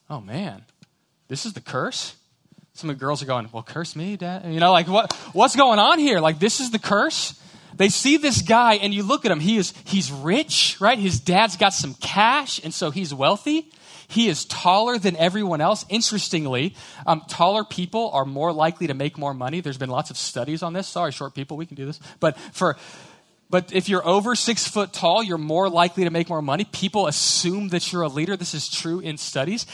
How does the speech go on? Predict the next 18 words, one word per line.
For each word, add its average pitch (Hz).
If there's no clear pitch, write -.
He 214
is 180
a 147
head 202
and 185
shoulders 180
taller 190
than 160
everyone 165
else. 160
And 147
more 190
than 190
anything 196
else, 214
he's 208
available, 208
right? 247